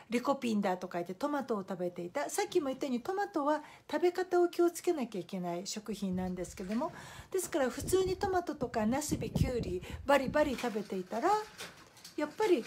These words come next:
体に悪いレクチンをどんどんどんどん取って、結局健康を害していたというのがこの先生でした。まあ、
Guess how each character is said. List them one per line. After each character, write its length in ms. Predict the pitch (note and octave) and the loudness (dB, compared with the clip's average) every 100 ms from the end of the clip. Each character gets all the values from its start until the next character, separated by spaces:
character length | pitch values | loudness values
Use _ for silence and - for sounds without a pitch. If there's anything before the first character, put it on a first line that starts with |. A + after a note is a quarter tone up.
| - - | -6 -8
体 340 | - D4+ D4 C#4+ | 0 2 4 2
に 140 | C#4+ | 0
悪 280 | C4 B3+ D4 | -2 0 0
い 160 | B3+ | -2
レ 140 | G#3+ C#4+ | -2 -4
ク 120 | C#4 | -6
チ 200 | - G#3+ | -6 -2
ン 100 | F#3+ | 0
を 200 | B3+ C4+ - A#3+ | 0 -2 -6 -2
ど 180 | B3+ | 2
ん 100 | B3+ | 2
ど 120 | A3 G#3 | 2 0
ん 80 | |
ど 180 | G#3 F4+ | 0 0
ん 60 | F#4+ | -2
ど 140 | B3+ | -2
ん 60 | G#3 | -2
取 200 | A3 A3 | -4 -8
っ 20 | |
て、 320 | - - F#3+ - - - | -8 -6 -6 -6 -18 -10
結 200 | C#4+ C#4+ | -10 -6
局 540 | F4 - A4+ F4 - _ _ _ _ _ _ _ _ _ - | -4 4 4 4 -2 _ _ _ _ _ _ _ _ _ -6
健 220 | C4+ C4 | -2 0
康 160 | B3 B3+ | 2 4
を 300 | A#3 B3+ B3 | 6 6 2
害 240 | A#3+ C4 C#4+ | 2 0 0
し 120 | - | -4
て 100 | G3+ | -2
い 100 | F3 | -2
た 240 | F3+ F#3 - - | -2 -6 -6 -6
と 80 | - | 0
い 20 | |
う 60 | F#4 | 2
の 60 | A4+ | 2
が 140 | C#4+ | -2
こ 140 | A3 A#3 | 0 0
の 120 | A3 | 0
先 240 | G3 G3+ | -2 -4
生 180 | F3+ F#3 | -4 -6
で 140 | E3 | -8
し 80 | D3+ | -12
た。 140 | - | -10
ま 40 | |
あ、 40 | E3+ | -10